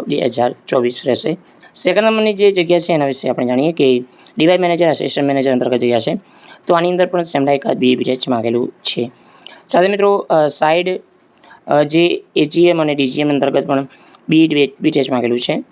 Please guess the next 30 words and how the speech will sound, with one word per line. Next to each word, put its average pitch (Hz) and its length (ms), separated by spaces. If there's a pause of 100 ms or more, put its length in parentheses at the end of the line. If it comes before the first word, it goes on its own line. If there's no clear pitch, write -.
(420)
તો 202 120
ઉંમર 208 340
તમારી 180 280
ઓગણીસ 156 360
થી 160 60
લઈને 147 260 (400)
ચોવીસ 165 280
વર્ષ - 160
સુધીની 127 260
હોવી 123 160
જોઈએ. 131 300 (360)
સિનિયર 170 300
મેનેજર, 156 380
મેનેજર 131 340
માટે 123 160
જગ્યા 120 260
છે, 160 280 (480)
એની 175 200
અંદર 165 160
પણ 135 160
બી, 127 180
બી - 60
ટેચ 123 280
માગેલું 120 280
છે. 143 220 (560)
તો 170 260
એ 175 240 (160)
જે 147 200
તમામ 143 360 (440)
ભરતી 185 440